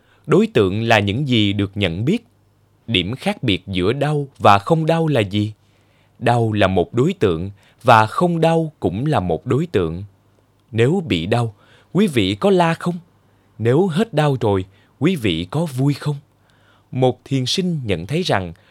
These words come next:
đối tượng là đối tượng thì sẽ không còn sân với cái đau nữa. Chỉ khi nào có sự hiểu biết này thì mới không còn thích và không thích.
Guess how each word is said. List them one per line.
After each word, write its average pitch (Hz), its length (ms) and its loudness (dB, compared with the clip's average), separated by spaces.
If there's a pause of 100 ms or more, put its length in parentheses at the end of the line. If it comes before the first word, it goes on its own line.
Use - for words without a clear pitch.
(140)
đối 160 220 2
tượng 92 460 -2
là 104 280 2
đối 131 220 -2
tượng 98 380 -2 (160)
thì 113 240 0
sẽ 107 240 -2
không 170 260 -4
còn 87 260 2
sân 123 400 -2 (120)
với 131 280 0
cái 165 160 0
đau 110 260 0
nữa. 90 340 -4 (1160)
Chỉ 113 220 2
khi 160 240 -2
nào 104 400 4
có 196 120 0
sự 90 320 0
hiểu 95 180 -2
biết 196 240 -4
này 95 280 0 (300)
thì 101 220 0
mới 110 300 -2
không 127 280 -4
còn 87 280 -2
thích - 220 -2 (160)
và 85 280 0
không 113 360 -4
thích. - 140 -6